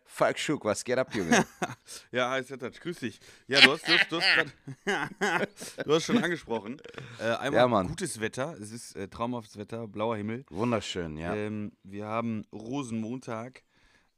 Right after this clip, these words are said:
Speaker 2: Äh, ich hab tatsächlich einen Schnäuzer, äh, ein Doppelkinn hab ich auch. Ähm,
Speaker 1: Das hab ich nicht gesagt, das kam von dir.
Speaker 2: Das, äh,
Speaker 1: Ich
Speaker 2: hab
Speaker 1: hab
Speaker 2: ich
Speaker 1: nur die
Speaker 2: aber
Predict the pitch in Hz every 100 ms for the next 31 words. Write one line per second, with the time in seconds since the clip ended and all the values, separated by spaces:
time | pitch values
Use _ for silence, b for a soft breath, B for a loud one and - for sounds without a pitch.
0 | - 104 101 95 117 113 - 101 120 117
1 | 110 - 104 104 123 - 139 143 - -
2 | 98 - 101 113 - 127 - 135 107 92
3 | - 95 - - _ - 98 98 98 95
4 | 92 107 _ _ _ _ _ - 85 127
5 | - - 110 - 85 69 - 73 - -
6 | 95 87 85 78 - - - 110 - -
7 | 113 117 120 170 135 113